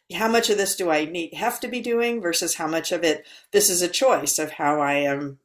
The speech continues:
you know, maybe procrastinating by doing something, <laughs> doing something else at this moment. So for me, the bottom line is, which you write about in the book, none of us has an infinite amount of time, although we like to think so.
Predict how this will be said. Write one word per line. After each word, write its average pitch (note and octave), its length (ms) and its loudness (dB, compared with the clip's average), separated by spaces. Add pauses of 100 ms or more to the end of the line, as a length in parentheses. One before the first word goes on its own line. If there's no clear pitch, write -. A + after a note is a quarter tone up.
(100)
you E3+ 100 -6
know, C#3+ 100 -2
maybe D#3 500 2 (320)
procrastinating E3 880 2
by C#3+ 420 0
doing E3+ 260 2
something, D#3+ 320 -4 (220)
<laughs> - 280 -12
doing - 220 4
something - 460 -2
else G#3 300 4
at F3+ 120 -2
this E3 180 -4
moment. F#3 360 -2 (760)
So A#3+ 120 4
for A#3 180 0
me, A3+ 500 4
the F3 120 0
bottom F3+ 380 2
line D#3 360 -4
is, C#3 460 -2
which E3 220 -2
you E3 80 0
write D#3+ 200 4
about C#3+ 300 0
in C#3+ 80 -6
the C#3+ 80 -10
book, D#3 460 2 (360)
none G3+ 320 2
of G#3+ 120 2
us F3+ 240 2
has D#3 240 0
an E3 120 -6
infinite E3 640 -4 (100)
amount D#3 320 2
of C#3+ 140 -6
time, B2+ 400 -10 (100)
although F#3 200 6
we F3+ 100 4
like F#3 220 6
to C4+ 100 0
think A3 280 0
so. - 320 -4